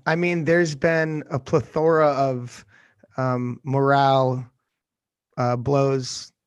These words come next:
throughout for all skaters throughout the industry, you know?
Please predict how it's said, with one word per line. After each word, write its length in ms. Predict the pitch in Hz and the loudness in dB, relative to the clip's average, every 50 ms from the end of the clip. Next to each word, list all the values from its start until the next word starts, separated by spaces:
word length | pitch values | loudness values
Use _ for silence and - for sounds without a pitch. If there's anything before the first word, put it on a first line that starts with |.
| _ _ | _ _
throughout 380 | - 143 139 135 131 131 131 - | -10 -6 -4 -2 -2 -2 -4 -6
for 220 | - - 135 127 | -8 -6 -6 -4
all 360 | - 127 135 143 156 160 147 135 131 | -2 0 0 0 0 0 -4 -6 -8
skaters 960 | - - - 110 135 131 131 127 127 127 127 123 117 117 - - - - - - - - - 107 104 - _ _ | -14 -16 -12 -8 -6 -6 -4 -4 -4 -4 -6 -6 -8 -12 -16 -18 -18 -20 -20 -20 -20 -20 -20 -20 -20 -20 _ _
throughout 400 | - 131 131 127 127 127 113 - | -6 -2 -2 0 0 -2 -4 -6
the 140 | 131 123 127 | -6 -6 -6
industry, 600 | 123 123 120 117 - - - 123 120 120 117 113 - | -6 -6 -8 -10 -10 -8 -8 -6 -6 -8 -10 -12 -12
you 100 | 127 127 | -8 -6
know? 240 | 123 120 123 139 | -6 -6 -6 -8